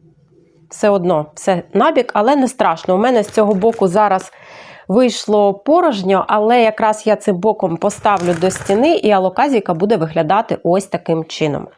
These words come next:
Так. Тепер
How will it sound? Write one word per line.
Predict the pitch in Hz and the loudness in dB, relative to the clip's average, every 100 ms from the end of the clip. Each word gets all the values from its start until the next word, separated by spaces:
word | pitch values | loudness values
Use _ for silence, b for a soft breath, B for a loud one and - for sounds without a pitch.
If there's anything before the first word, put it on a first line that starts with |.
| _ _ B B B B - - | _ _ B B B B -8 -2
Так. | 202 - - _ _ _ b b b b _ - - _ _ _ _ _ _ _ _ _ _ _ | -2 -2 -12 _ _ _ b b b b _ -20 -20 _ _ _ _ _ _ _ _ _ _ _
Тепер | - 240 262 185 - | -4 0 2 0 -2